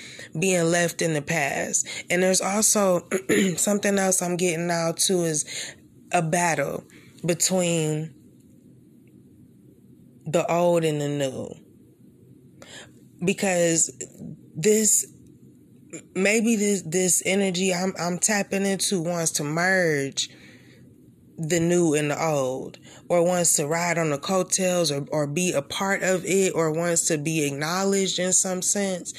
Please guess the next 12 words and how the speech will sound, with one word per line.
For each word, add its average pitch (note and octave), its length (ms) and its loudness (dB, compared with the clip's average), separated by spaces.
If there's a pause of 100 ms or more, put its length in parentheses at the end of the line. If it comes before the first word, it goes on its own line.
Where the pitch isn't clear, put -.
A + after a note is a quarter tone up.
(420)
But F3 180 2
it, D#3+ 260 0 (120)
it's, E3+ 560 0
um, D3 540 -2 (1300)
it's F3+ 160 2
turning G3 360 2
into E3 300 -2
a D3 80 0
battle F3 420 0
because D3+ 680 -2 (2000)
maybe F#3+ 360 2
I'm, F3+ 200 -2